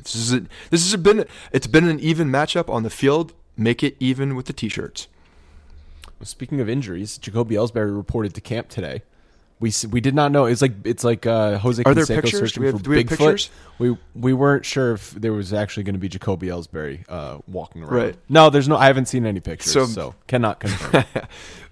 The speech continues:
Speaker 1: Uh, yeah, the, we, we, we, that was a big topic as well, like, the, the bets of, of Jacoby Ellsbury actually showing up and actually doing anything. But, you know, he's gotta pass that physical first 'cause he's a new,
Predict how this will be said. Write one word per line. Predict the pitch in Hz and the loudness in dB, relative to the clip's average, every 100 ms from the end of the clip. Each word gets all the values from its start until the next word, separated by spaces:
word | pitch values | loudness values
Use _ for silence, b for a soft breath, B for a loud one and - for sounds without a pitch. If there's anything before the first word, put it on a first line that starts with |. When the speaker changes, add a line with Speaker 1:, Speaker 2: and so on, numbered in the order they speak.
| - B B | -20 B B
Speaker 1:
Uh, | 139 | 4
yeah, | 139 143 117 | 6 4 2
the, | 127 | 0
we, | 151 | 2
we, | 156 147 156 | 2 0 -4
we, | 135 160 | 2 2
that | 156 147 | 4 4
was | 165 | 4
a | 156 | 0
big | 156 | -2
topic | 143 139 131 123 | 2 2 2 -2
as | 113 | -2
well, | 113 | -2
like, | 110 110 | -4 -4
the, | 123 | -2
the | 117 123 | 2 2
bets | 110 127 - | 2 0 -2
of, | - 117 113 104 - | -4 0 0 -4 -6
of | 117 101 | -6 -4
Jacoby | 113 123 123 117 | -2 2 2 2
Ellsbury | 113 107 110 107 | -4 -4 -4 -4
actually | 104 - 117 113 113 | -8 -6 -2 0 0
showing | - 120 113 | 2 0 -2
up | 110 110 | -6 -6
and | 110 - | -6 -2
actually | 131 - 131 120 | -2 -2 -4 -2
doing | 110 110 110 | -2 -4 -4
anything. | 113 104 98 101 | -8 -8 -8 -2
But, | 120 110 B B B | 0 0 B B B
you | |
know, | 143 123 | 2 2
he's | 107 107 | 0 2
gotta | 233 | 4
pass | 156 147 | 4 2
that | 147 131 | 0 -2
physical | 160 139 113 | -4 -6 -8
first | 110 107 - | -6 -6 -6
'cause | 107 | -6
he's | 110 | -4
a | 113 | 0
new, | 117 | -2